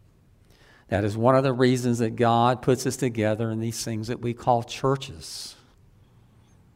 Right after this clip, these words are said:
That by being a member of Springs Presbyterian Church, we are saying to the other people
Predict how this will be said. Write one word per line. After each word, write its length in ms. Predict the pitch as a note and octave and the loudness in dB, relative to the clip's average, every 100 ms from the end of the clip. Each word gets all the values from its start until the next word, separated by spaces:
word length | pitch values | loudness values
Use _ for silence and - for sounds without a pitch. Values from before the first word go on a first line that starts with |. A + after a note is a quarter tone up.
| _ _ - | _ _ -6
That 120 | G2+ | 0
by 220 | G#2 G#2+ | 2 2
being 340 | G#2 B2 C3 A#2+ | 2 0 2 0
a 60 | |
member 520 | B2 C3 D3+ D3 G#2 | 2 4 4 4 2
of 60 | G2+ | 2
Springs 520 | - - B2+ C3+ C3 | 0 -2 0 0 -2
Presbyterian 1000 | - C3 C3+ C3+ C3+ C3+ C3 C#3+ B2+ A#2+ | -2 -2 2 2 2 -2 -4 -2 0 0
Church, 440 | A#2 - A#2+ G#2 - - - - | -2 0 0 0 -6 -14 -20 -10
we 200 | A2+ A2+ | 0 2
are 80 | A2 | 2
saying 500 | - - C3+ C#3+ C#3+ | 0 0 2 2 0
to 140 | - A2+ | 0 0
the 180 | A#2 | 2
other 240 | B2+ B2+ C3 | 2 2 2
people 560 | - C#3 C3+ A2 G#2+ | 0 -2 0 0 -2